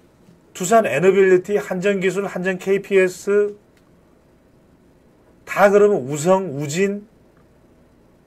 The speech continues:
원전 기업들 그러면 다 그냥 땅바닥에 나앉고 실업자 되고 풍지박산 나고 탈원전 해가지고 그냥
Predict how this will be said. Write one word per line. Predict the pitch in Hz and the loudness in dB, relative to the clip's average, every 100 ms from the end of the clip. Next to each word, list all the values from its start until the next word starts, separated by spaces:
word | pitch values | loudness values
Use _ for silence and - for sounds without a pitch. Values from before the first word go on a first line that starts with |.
| _ _ | _ _
원전 | 143 190 196 202 | 0 4 4 4
기업들 | 180 185 180 196 180 | 4 2 2 0 0
그러면 | 165 185 185 | 0 -4 -6
다 | 143 147 180 | -6 0 0
그냥 | 180 180 190 170 - _ _ _ _ _ _ _ _ _ _ | 2 0 -2 -4 -18 _ _ _ _ _ _ _ _ _ _
땅바닥에 | 170 170 202 196 196 | -6 4 6 6 4
나앉고 | 143 117 156 180 165 185 185 170 | 4 6 6 6 2 2 2 0
실업자 | - 202 220 220 202 | -2 0 2 2 2
되고 | 135 139 156 180 180 - _ _ _ _ | 2 0 0 -2 -4 -10 _ _ _ _
풍지박산 | - 196 196 202 190 202 175 | -10 -4 4 4 6 0 2
나고 | 139 143 180 185 - _ _ _ _ _ _ _ _ _ _ _ | 0 0 0 -2 -6 _ _ _ _ _ _ _ _ _ _ _
탈원전 | - 214 214 202 202 | -2 4 4 4 4
해가지고 | 175 175 180 180 | 4 2 2 0
그냥 | 175 185 180 | 0 0 -2